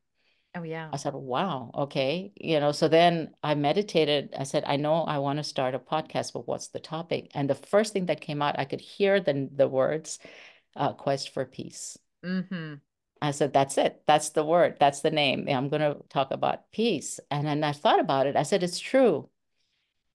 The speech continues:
Speaker 2: How are we gonna get peace in this world? Look at all that's going on out there.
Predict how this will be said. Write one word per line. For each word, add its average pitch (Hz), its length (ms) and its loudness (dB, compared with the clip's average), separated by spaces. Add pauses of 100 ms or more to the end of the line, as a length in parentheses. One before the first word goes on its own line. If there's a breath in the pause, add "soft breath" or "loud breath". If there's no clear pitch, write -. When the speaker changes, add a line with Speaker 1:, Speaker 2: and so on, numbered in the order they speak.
(240)
Speaker 2:
How 196 460 4
are 180 140 4
we 175 100 2
gonna 165 240 2
get 147 220 -4
peace 139 220 -8
in 139 100 -6
this - 180 -12
world? - 400 -8 (400)
Look 175 240 0
at 175 120 4
all 151 200 4
that's 147 240 0
going 123 240 -4
on - 160 -8
out - 200 -12
there. - 240 -14